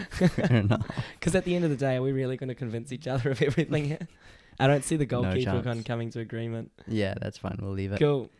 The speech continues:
Speaker 1: Um, left back.
Speaker 2: I, Cancelo.
Speaker 1: Cancelo.
Speaker 2: Easy. Don't even need
Speaker 1: Um,
Speaker 2: to talk about it.
Speaker 1: we, I mean, we spoke last week about Cancelo versus Trent, who's a more complete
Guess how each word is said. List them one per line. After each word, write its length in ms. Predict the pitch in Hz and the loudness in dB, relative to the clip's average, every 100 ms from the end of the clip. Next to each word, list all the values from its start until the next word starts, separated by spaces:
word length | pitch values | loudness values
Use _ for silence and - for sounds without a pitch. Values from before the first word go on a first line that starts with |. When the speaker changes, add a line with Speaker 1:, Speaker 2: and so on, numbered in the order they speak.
| - | -12
Speaker 1:
Um, 420 | 127 131 131 127 110 | -6 -4 -4 -6 -2
left 280 | 143 160 - | 0 0 0
back. 280 | 165 160 - | 0 0 -2
Speaker 2:
I, 180 | 113 101 - - | -2 -2 -4 -4
Cancelo. 440 | 104 98 - - | -2 -2 -4 -4
Speaker 1:
Cancelo. 720 | 127 - 120 120 120 120 117 | -4 -4 -4 -2 -2 -2 -2
Speaker 2:
Easy. 380 | 101 101 101 98 - - | -2 -4 -4 -8 -6 -2
Don't 160 | 104 | 2
even 140 | 101 98 | 4 2
need 60 | |
Speaker 1:
Um, 40 | 95 | 0
Speaker 2:
to 60 | - | -2
talk 240 | 92 - | -6 -6
about 240 | - - | -8 -6
it. 80 | 107 - | -8 0
Speaker 1:
we, 200 | 143 160 151 | 4 6 6
I 40 | 156 | 2
mean, 120 | 143 | 2
we 60 | 127 | -2
spoke 300 | - 147 117 | -2 -2 0
last 260 | 113 120 | -2 -2
week 160 | 120 123 | -2 0
about 240 | 113 - | -2 -2
Cancelo 480 | 123 110 123 113 113 | -6 -4 -2 -2 -2
versus 340 | 107 107 - - | -2 -6 -8 -12
Trent, 280 | - 113 101 | -8 -8 -6
who's 140 | 117 | -8
a 60 | 113 | -8
more 140 | 107 | -8
complete 580 | - 107 - 110 87 | -8 -10 -8 -8 -8